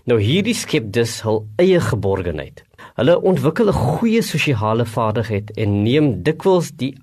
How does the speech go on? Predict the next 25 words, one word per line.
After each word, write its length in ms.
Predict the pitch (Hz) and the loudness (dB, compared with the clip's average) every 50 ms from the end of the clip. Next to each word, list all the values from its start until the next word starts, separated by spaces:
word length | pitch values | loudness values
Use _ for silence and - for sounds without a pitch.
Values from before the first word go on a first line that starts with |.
| _ | _
ander 300 | - 160 170 175 165 175 | 0 2 2 2 2 0
gesentreerde 1000 | 131 127 156 139 - - - 120 117 113 - 123 117 110 110 110 113 110 101 104 104 98 87 82 - | 0 0 -2 -4 -4 -4 -4 -4 -4 -4 -4 -2 0 0 0 0 0 0 -2 -2 -4 -6 -10 -6 -4
denkrigting 640 | - 101 98 110 - - 92 90 - - 92 90 - | -2 -2 -2 -2 -4 -6 -6 -6 -6 -6 -8 -8 -8
aan. 260 | 87 82 69 - - - _ - - - - | -8 -12 -12 -14 -16 -20 _ -20 -20 -6 -4
Hulle 240 | 104 143 180 196 160 | 0 2 2 2 2
word 260 | 139 147 147 147 143 | 2 2 0 0 0
die 120 | - 117 | -4 -8
vegter 600 | - - - - 180 175 160 - - 165 156 - - | -8 -10 -4 -2 -2 0 0 0 0 -2 -2 -2 -2
teen 200 | 135 139 131 123 - | -2 -2 -2 0 0
ongeregtigheid, 880 | 120 127 127 - - 117 95 95 95 - - - 113 101 101 92 98 - - - - - - - - | -2 -2 -2 -2 -2 -2 -4 -4 -4 -6 -8 -8 -6 -6 -6 -6 -8 -10 -16 -20 -18 -18 -20 -10 -4
ontwikkel 440 | - 123 110 98 127 139 - 175 170 | -2 0 2 2 0 0 2 0 0
'n 120 | 156 - | 0 0
tipe 340 | - - 165 175 - 160 143 - | -2 -4 -2 0 0 0 2 2
onafhanklikheid 800 | 135 120 123 107 92 92 98 104 101 - 123 - 117 110 107 | 0 0 -2 -2 -2 -2 -4 -2 -4 -6 -6 -6 -8 -8 -6
vanaf 340 | - - 110 113 117 110 - | -6 -4 -4 -2 -4 -4 -8
die 100 | - 101 | -10 -10
gesin. 460 | - 113 101 - - 107 87 92 92 - - - - - - - - - | -10 -10 -8 -6 -4 -4 -4 -6 -10 -14 -20 -20 -20 -20 -20 -20 -8 -4
Hulle 160 | 120 135 185 190 | 0 2 2 2
het 160 | 202 208 190 | 2 2 2
'n 120 | 170 - - - - | 0 0 -2 -4 -2
oopheid 600 | 220 220 240 240 - - - 117 113 107 - - - _ _ - - - - - - _ _ | 0 0 0 0 -2 -2 -2 -2 -2 -4 -8 -16 -20 _ _ -20 -20 -20 -20 -20 -20 _ _
tot 280 | - 147 135 143 - | -2 0 0 -2 -2
nuwe 340 | - 120 135 156 160 180 185 - | 0 2 2 4 4 4 2 2
ervarings, 800 | 139 135 127 - - 147 127 123 123 113 117 113 104 101 98 - | 0 -2 -2 -2 0 0 2 2 2 2 2 2 2 0 0 0
ontdekking 720 | 113 110 98 107 135 147 143 139 - 156 120 101 98 - | 0 -2 0 0 0 -2 0 0 0 0 0 0 -2 -4